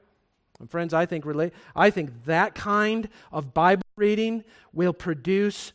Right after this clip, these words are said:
fruit. It's relationally based. Don't worry then, if some of you struggle with Bible reading, don't worry about how much you're gonna read in one day. Do away now with, "I'm gonna do a whole chapter, I'm gonna do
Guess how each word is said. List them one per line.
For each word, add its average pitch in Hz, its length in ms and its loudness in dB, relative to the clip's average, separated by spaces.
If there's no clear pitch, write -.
fruit. - 760 0
It's - 240 -4
relationally 214 1080 2
based. 214 540 0
Don't 262 300 6
worry 269 380 8
then, 180 280 0
if 180 140 -8
some 262 240 0
of 269 120 4
you 277 80 2
struggle 254 300 0
with 240 80 0
Bible 220 300 4
reading, 180 240 -2
don't 220 200 2
worry 247 200 6
about 208 160 8
how 208 100 2
much 208 180 -2
you're 180 60 -12
gonna 196 140 -4
read 175 180 -2
in 156 60 -4
one 156 160 -4
day. 135 180 -4
Do 180 180 4
away 247 280 8
now 185 260 4
with, 175 360 0
"I'm 156 60 -10
gonna 175 120 -2
do 175 320 2
a - 40 -20
whole 180 140 0
chapter, 175 640 2
I'm 156 100 -4
gonna 160 120 -6
do 156 160 -4